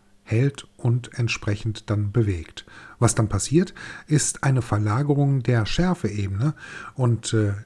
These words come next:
da kommen jetzt auch zwei wichtige Faktoren mit ins Spiel, nämlich zum einen die möglichst, äh, große Offenblende, die man gerne hat,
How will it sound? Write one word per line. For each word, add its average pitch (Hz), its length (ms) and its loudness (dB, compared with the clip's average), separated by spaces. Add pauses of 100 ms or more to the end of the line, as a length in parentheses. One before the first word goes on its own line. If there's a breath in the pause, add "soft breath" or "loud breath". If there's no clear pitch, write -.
(140)
da 135 320 2 (160)
kommen 123 280 2
jetzt 110 220 2
auch 107 140 -6
zwei 117 340 0
wichtige 113 360 -2
Faktoren 117 500 0
mit 156 160 4
ins 156 140 2
Spiel, 160 340 4 (260 loud breath)
nämlich 123 400 2
zum 107 240 0
einen 143 720 2
die 120 280 2
möglichst, 117 1000 0
äh, 107 160 4
große 117 440 -2
Offenblende, 120 720 0
die 135 160 0
man 147 240 2
gerne 135 300 2
hat, 165 200 -2